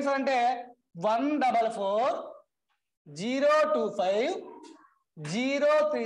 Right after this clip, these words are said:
సిక్స్ వన్ ఫోర్ సిక్స్. అంటే జనవరి, ఫిబ్రవరి, మార్చి,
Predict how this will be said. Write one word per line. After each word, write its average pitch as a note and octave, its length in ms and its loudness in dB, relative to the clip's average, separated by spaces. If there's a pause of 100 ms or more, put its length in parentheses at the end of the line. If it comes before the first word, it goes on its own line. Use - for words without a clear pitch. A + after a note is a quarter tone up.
(100)
సిక్స్ C4+ 200 -8 (480)
వన్ C4 160 6 (120)
ఫోర్ B3+ 320 6
సిక్స్. - 220 -2 (600)
అంటే A3+ 140 2 (140)
జనవరి, A#3+ 380 6 (840)
ఫిబ్రవరి, A#3+ 480 4 (760)
మార్చి, A3+ 420 2